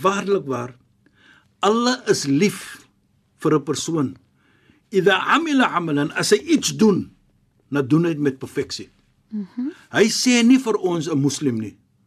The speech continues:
Speaker 1: Hy sê vir ons, as ons iets doen, sou ons moet lewe met nie-moslime.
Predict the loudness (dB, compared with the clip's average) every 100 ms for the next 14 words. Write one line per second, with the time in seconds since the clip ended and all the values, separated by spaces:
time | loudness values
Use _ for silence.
0 | _ _ _ _ _ _ _ _ _ 0
1 | 2 2 2 2 4 2 2 0 0 0
2 | 2 2 2 2 -2 2 2 2 -8 -18
3 | 2 2 2 -2 2 2 2 4 4 2
4 | 2 2 2 0 -2 0 2 0 -2 -10
5 | -16 -18